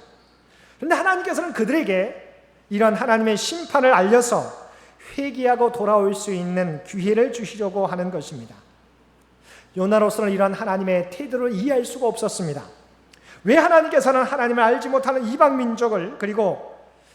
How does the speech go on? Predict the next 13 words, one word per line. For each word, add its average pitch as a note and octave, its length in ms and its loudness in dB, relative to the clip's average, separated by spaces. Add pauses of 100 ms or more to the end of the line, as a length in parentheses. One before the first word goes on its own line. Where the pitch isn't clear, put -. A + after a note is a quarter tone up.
(140)
이스라엘 F#3 340 0
백성들을 G#3 540 -4
힘들게 A3 440 -4
하는, A3 340 0 (640)
그리고 G#3 240 0
가장 A3 360 2
위협이 A#3+ 340 4
되는 A#3 260 2
저 A#3 160 4
아시리아 G#3 440 4
사람들을 B3+ 680 -4
살려두려고 B3+ 720 -4
하시는가? G#3 500 -6